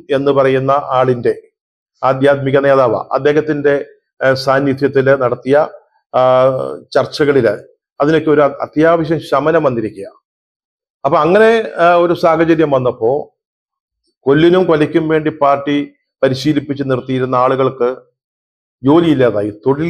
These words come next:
രഹിതരായി. ആ സാഹചര്യത്തിൽ അവര് സ്വന്തം നിലയ്ക്ക് ക്വട്ടേഷൻ സംഘങ്ങൾ രൂപവൽക്കരിക്കുകയും ഇതുപോലെ സ്വർണം പൊട്ടിക്കൽ പോലെയുള്ള കലാപരിപാടികളില് ശ്രദ്ധ കേന്ദ്രീകരിക്കുകയും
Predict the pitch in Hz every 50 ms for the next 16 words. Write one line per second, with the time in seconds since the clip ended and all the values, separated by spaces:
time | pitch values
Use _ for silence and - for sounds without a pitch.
0 | 160 160 180 156 160 156 156 143 127 110 98 95 - - _ _ _ _ _ _
1 | _ _ _ _ _ _ _ _ - 120 135 175 196 190 196 220 202 208 214 214
2 | 196 180 196 175 160 156 185 185 170 175 - 147 147 151 170 175 165 147 127 120
3 | 110 - 113 131 139 - - _ _ _ _ _ _ _ _ _ - - 147 143
4 | 165 160 147 156 156 135 - - 139 131 135 127 120 131 135 139 131 113 123 123
5 | 120 127 120 117 - 120 117 110 117 123 120 123 143 151 - _ _ _ _ _
6 | _ - 139 151 156 151 151 143 135 127 123 139 - - - _ _ _ _ _
7 | - - 135 135 147 160 156 139 147 147 131 - 139 - - 139 131 135 135 131
8 | - - _ _ _ _ _ _ - 127 135 139 135 135 131 131 131 131 127 127
9 | 135 139 135 135 135 127 123 131 131 127 127 120 123 120 120 113 120 131 143 -
10 | _ _ _ _ _ _ - - 139 135 135 151 139 123 - - 127 127 123 123
11 | 127 127 123 120 113 - 127 123 113